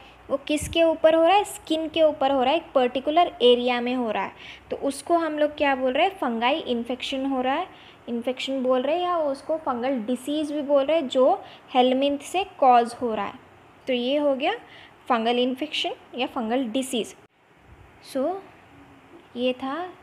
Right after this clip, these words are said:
थर्ड सेशन ह्यूमन हेल्थ एंड डिसीज़ चैप्टर का। तो इस सेशन में हम लोगों ने पढ़ा है, अ, डिसीज़ का डेफिनेशन, और एक बार मैंने रिपीट किया था। And उसके बाद, diseases can be classified into two types, डिसीज़ के दो टाइप्स देखे थे,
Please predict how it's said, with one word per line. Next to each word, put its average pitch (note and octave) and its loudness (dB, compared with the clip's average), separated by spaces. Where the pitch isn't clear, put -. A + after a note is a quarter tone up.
थर्ड C#4 -2
सेशन B3+ -6
ह्यूमन B3 -6
हेल्थ A#3 -4
एंड A3+ -2
डिसीज़ B3+ -4
चैप्टर A#3 -4
का। D4 -8
तो C#4+ 0
इस D#4+ -2
सेशन D#4+ -2
में D#4 -4
हम C#4+ -4
लोगों C4 -2
ने C4 -2
पढ़ा C4 -2
है, B3 0
अ, A#3+ 0
डिसीज़ B3 -2
का A#3+ 0
डेफिनेशन, A#3 -2
और A3+ -2
एक A3 -4
बार A3+ -2
मैंने A3 -4
रिपीट G#3+ -6
किया G#3+ -4
था। C4 -8
And A3+ -2
उसके B3+ -4
बाद, B3 -2
diseases D4+ -2
can C#4 -2
be C#4 -2
classified B3 0
into B3 -4
two A#3 -2
types, A#3+ -2
डिसीज़ B3+ -4
के C4 0
दो A#3+ 0
टाइप्स A#3 -2
देखे A3+ -4
थे, C#4+ -4